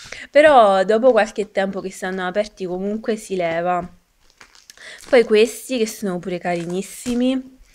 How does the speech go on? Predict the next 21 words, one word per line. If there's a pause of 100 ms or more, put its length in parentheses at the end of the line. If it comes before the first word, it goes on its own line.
(340)
e
questi
sempre
se
trovo
i
link,
eh,
ve
li
metto
giù
nell'info
box. (280)
Sono
tenuti
insieme
da
questa
targhettina
carinissima